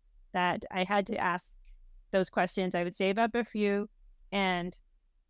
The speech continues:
I made a rule so I could live with myself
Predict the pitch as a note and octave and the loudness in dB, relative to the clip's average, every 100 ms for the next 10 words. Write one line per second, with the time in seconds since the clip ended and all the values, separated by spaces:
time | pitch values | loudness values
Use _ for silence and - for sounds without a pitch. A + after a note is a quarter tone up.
0 | _ - - G3 G3+ G#3 B3+ B3+ C#4+ C4+ | _ -20 -6 0 4 6 4 6 6 6
1 | B3 - G3 G3 E3+ G3 G#3 B3 A#3+ C4+ | 2 -2 -2 0 2 2 2 -6 -2 -2
2 | C4+ D4+ E4 E4 | 2 4 4 2